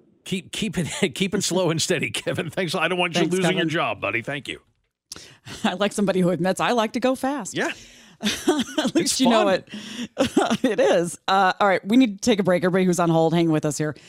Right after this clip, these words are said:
Speaker 2: Get to your calls next on K M B Z. National Transportation Safety Board wants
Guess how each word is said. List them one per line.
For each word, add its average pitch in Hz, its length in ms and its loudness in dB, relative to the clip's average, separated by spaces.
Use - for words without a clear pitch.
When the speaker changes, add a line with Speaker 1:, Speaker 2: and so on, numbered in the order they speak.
Speaker 2:
Get 202 120 0
to 202 60 -2
your 170 80 -2
calls 160 260 0
next 147 260 -2
on 139 120 -2
K 139 160 -4
M 139 80 -6
B 139 100 -8
Z. 139 240 -8
National 311 320 0
Transportation 226 880 0
Safety 196 500 -2
Board 165 600 0
wants 285 400 0